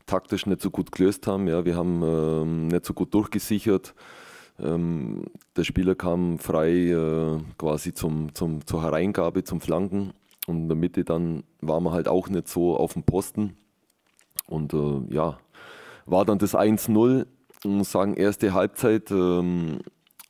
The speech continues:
äh, hat uns der, der Kevin Broll dann, unser Torwart, auch, äh, im Spiel gehalten. Ja, es war nicht einfach, äh, diese Angriffswellen zu verteidigen. Ja, H S V war halt einfach sehr ballsicher.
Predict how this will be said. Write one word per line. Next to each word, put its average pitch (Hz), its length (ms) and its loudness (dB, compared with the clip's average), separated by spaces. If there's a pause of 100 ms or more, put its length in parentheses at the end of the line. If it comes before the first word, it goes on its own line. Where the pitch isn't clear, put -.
(680)
äh, 78 60 -4
hat 82 320 -2
uns 87 200 -2
der, 80 320 2
der - 140 -2
Kevin 92 320 -2
Broll 90 320 2
dann, 101 240 -2
unser 87 240 -6
Torwart, 92 400 2
auch, 82 320 0
äh, 80 240 2
im 87 160 -2
Spiel 107 260 -2
gehalten. 101 480 2
Ja, 85 160 2
es 87 160 -2
war 85 380 2 (400)
nicht 101 260 2
einfach, 104 560 0
äh, 90 220 4
diese 90 340 0
Angriffswellen 92 680 2
zu - 100 -8
verteidigen. 92 680 -2
Ja, 85 360 -2
H 80 100 0
S 80 100 -2
V 90 280 0
war 90 120 0
halt 85 100 0
einfach 85 180 -4
sehr 82 160 0
ballsicher. 95 720 0